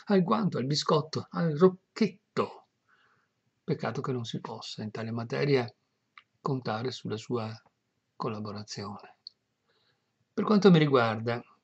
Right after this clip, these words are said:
più importanti ancora per lo spirito che l'incontro di certe disposizioni di oggetti, mi appaiono le disposizioni di uno spirito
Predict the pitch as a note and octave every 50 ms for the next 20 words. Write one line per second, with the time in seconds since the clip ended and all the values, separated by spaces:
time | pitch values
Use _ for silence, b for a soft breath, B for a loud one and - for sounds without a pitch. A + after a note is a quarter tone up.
0 | _ _ _ - A#3+ A#3 G#3 F#3 G#3 F#3+ E3 - G#3 G#3 F#3 - F#3 F3 E3 -
1 | G#3 F#3+ F3+ - - D3+ C#3+ C#3+ C#3 - - G#3+ G#3+ G#3 F#3 C#3+ D3 B2+ C3 C3+
2 | C#3 C#3 C#3 C3 - - F#3 F3 D#3 C#3+ C3+ - - B2 A#2+ B2 - - D3+ C#3
3 | B2 - C#3 C3+ C3 B2+ - - B2+ B2+ C#3 C3+ - E3+ D#3+ D3+ C3+ C3 C#3+ C3+
4 | C3+ - F3+ F#3 G3 F#3 - - G3 F#3 F#3 - _ b b b b b b b
5 | b b b _ _ - - _ - A3+ G#3+ - C3 A#2+ C3 C#3 C#3 C#3+ D3 D3
6 | D3+ D3 E3 E3 - - F#3 E3+ F#3 F#3 - G3+ G3 E3+ D#3 D3+ D3 E3+ F#3 E3+
7 | D#3+ E3 - - - G#3 G#3+ G#3 A3 G3+ F#3 - G3 F#3 F#3 -